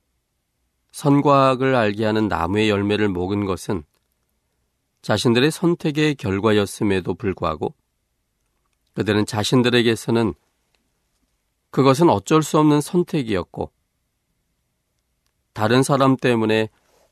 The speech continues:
어쩔 수 없이 먹을 수밖에 없었다라고 그들은 말했습니다. 우리 이 부분을 창세기 삼 장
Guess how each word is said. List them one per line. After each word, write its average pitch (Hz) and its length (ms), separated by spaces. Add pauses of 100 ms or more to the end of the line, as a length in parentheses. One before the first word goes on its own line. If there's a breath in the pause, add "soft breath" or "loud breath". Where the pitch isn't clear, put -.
어쩔 110 460
수 - 180
없이 110 260
먹을 101 300
수밖에 107 800
없었다라고 101 1040 (260)
그들은 90 400
말했습니다. 92 680 (2500)
우리 131 240
이 135 40
부분을 131 300
창세기 147 460
삼 117 260
장 107 380